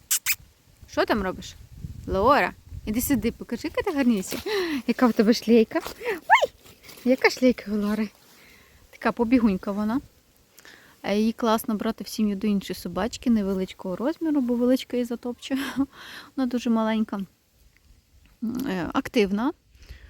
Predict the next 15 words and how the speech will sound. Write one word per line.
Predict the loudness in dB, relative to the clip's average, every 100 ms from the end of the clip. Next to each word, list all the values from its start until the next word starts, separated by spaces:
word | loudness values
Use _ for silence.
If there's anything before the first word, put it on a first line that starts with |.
| -20
Фу! | 2 8 10 8 _ _ -6 -6 -8 -20 -16 -6
Ти | 0
що | 2
там | 2 0
їла? | 0 -2 -6 -12 -16 -12 -12 -14 -18 -20 -10
Тут | -4
нічого | -4 -2 -2
не | 0
має | -2
бути, | 0 -2 -2 -4
але | -2
щось | 0 -2
ти | -2 -2
вже | 0 0
знайшла. | 2 0 -2 -10